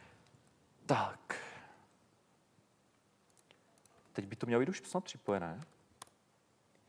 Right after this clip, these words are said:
Child, OK, zkusíme teda ping. Tak, poslal jsem ping na ten svůj border router, takže vidíte, že mi funguje komunikace.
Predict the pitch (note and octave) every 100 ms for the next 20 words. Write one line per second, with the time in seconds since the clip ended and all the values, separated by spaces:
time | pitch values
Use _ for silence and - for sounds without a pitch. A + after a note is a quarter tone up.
0 | - - F#2 D2 - - - E2 - -
1 | G#2 G2+ - - E2 D#2+ - - - -
2 | - - - - - - - - - -
3 | - - - - - - F2 E2+ - -
4 | A2 C#3 B2+ C#3+ A2+ A#2+ A#2 A#2+ B2+ A2+
5 | B2 A#2 A2+ F#2 E3+ D#3+ D#3 D3+ G#2+ G#2
6 | G#2+ A2 A2+ - A#2 A2+ A2+ G#2+ G#2 A2
7 | G2+ F2+ A#2 C3 C3+ C#3 - C#3 B2+